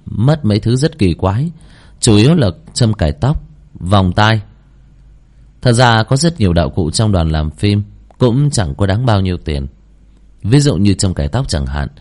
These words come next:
chỉ cần mấy đồng là có thể mua được một cái. Nhưng nếu như không có đạo cụ thì phải đi mượn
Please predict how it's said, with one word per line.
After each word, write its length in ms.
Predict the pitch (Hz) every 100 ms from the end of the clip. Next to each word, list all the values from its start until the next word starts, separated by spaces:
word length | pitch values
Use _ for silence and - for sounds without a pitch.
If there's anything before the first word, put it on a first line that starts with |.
| - - -
chỉ 120 | -
cần 180 | - 104
mấy 180 | 104 160
đồng 200 | 135 90
là 80 | 85
có 120 | 131
thể 140 | 95
mua 240 | 73 92 98
được 200 | 80 67 - _
một 280 | 73 80 -
cái. 260 | 92 98 151 156 - - - - 117
Nhưng 320 | 117 110 107
nếu 100 | 127
như 100 | 120
không 200 | 110 98
có 100 | 127
đạo 220 | 98 64
cụ 320 | - 87 - - - _ _ -
thì 320 | 98 92 87
phải 180 | - 78
đi 100 | 95
mượn 380 | 95 69 52